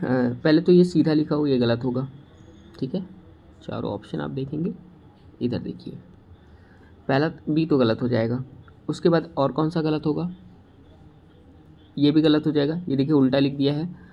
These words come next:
और इसके बाद यहाँ पे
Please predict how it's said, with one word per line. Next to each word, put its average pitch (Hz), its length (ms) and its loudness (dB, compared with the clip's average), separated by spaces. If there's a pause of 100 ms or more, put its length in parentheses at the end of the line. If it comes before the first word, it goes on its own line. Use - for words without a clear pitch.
(340)
और 123 380 2
इसके - 340 0
बाद 135 280 0 (3750)
यहाँ 156 380 4
पे 143 160 4